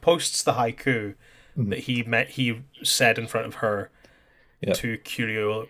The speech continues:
Speaker 1: Curiosity or whatever it's called, and she, she likes that. And he's like, "Oh, oh no."
Speaker 2: <laughs>
Speaker 1: And has a
Speaker 2: Girl liked it.
Speaker 1: a total freak out. <laughs>
Speaker 2: <laughs> Yeah.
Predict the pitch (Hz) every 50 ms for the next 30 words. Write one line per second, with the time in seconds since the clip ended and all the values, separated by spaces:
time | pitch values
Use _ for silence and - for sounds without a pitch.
0 | - - - - 139 127 117 117 113 113 - - - 113 104 107 117 117 107 113
1 | 110 - - - - 110 101 98 101 98 101 104 - - - 120 113 110 110 104
2 | - - - - 131 120 104 104 110 117 - - - - 101 95 - - - _
3 | - - - - - - - - - - - - 113 117 113 107 - 117 - -
4 | 107 117 139 151 139 131 - - _ _ _ _ _ _ _ _ _ _ _ _
5 | _ _ - 135 123 139 151 151 160 170 175 180 185 - - - - - - -
6 | - - - - 175 147 143 139 - 285 285 - - - - 127 110 117 123 113
7 | 123 - - 156 175 165 147 147 165 180 - - 143 135 - - - - - -
8 | - 143 - - 160 147 139 - 160 147 - - 156 151 143 - 143 123 123 160
9 | - 143 - - - - - - - - - - - 127 131 143 135 131 120